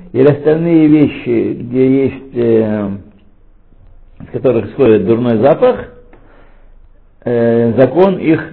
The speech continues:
как, э, цоа, и запрещено из Торы благословлять, как, сма-, смотря в ту сторону. Если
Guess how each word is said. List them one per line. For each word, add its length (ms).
как, 280
э, 560
цоа, 640
и 80
запрещено 960
из 160
Торы 360
благословлять, 680
как, 140
сма-, 280
смотря 260
в 80
ту 80
сторону. 460
Если 480